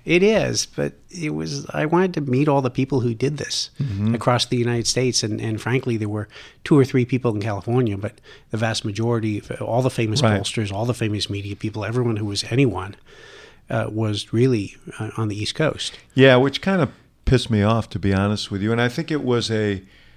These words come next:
Speaker 2: I think, you know, I always sort of pride myself be-, uh, uh, as someone who wasn't from there and being rooted in the middle of the country.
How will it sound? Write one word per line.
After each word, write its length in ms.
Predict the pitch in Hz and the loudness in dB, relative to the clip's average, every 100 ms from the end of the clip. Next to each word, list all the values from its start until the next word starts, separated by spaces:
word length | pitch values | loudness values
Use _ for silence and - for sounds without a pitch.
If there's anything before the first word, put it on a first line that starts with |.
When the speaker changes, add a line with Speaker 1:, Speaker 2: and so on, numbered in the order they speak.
| - _ _ _ - | -20 _ _ _ -2
Speaker 2:
I 100 | 123 | 0
think, 340 | - 160 160 - - | 0 -4 -4 -20 0
you 120 | 135 | 4
know, 160 | 131 - | 4 4
I 180 | 147 170 | 4 6
always 260 | 175 151 - | 4 2 2
sort 160 | 147 | 0
of 120 | 123 | 0
pride 280 | - 131 123 | 2 4 4
myself 720 | 120 110 - 117 107 101 - - _ _ _ _ - _ _ _ _ _ _ 117 - - | 2 0 -2 -2 -2 -4 -10 -20 _ _ _ _ -20 _ _ _ _ _ _ -20 -12 0
be-, 220 | 120 - | 0 0
uh, 60 | |
uh, 480 | - 107 - - 113 117 | -2 -2 -2 -4 -4 0
as 200 | 113 - | 0 2
someone 280 | 131 113 | 0 0
who 120 | 101 104 | 0 2
wasn't 460 | 104 113 127 110 | 4 4 2 -4
from 300 | - 107 101 | -2 -4 -2
there 460 | 101 98 98 95 - _ _ _ | -2 -2 -2 -4 -8 _ _ _
and 260 | 110 104 | -4 -2
being 220 | 117 107 101 | 0 0 2
rooted 320 | 117 120 110 | 4 4 2
in 120 | 107 | 2
the 60 | 104 | 0
middle 280 | 107 113 107 | 0 2 -2
of 120 | 95 | -4
the 80 | 98 | -10
country. 640 | - 131 127 110 101 104 | -8 -8 -6 -4 -4 -4